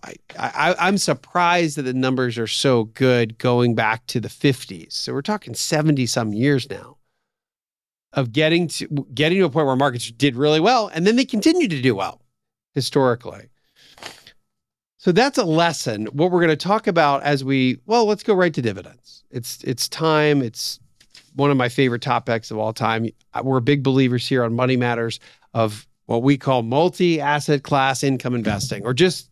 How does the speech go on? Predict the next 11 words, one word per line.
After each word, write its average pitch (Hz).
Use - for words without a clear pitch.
simply 277
put, 147
income 139
investing. 101
We 147
wanna 165
get 170
a 165
cash 180
flow 101
from, 120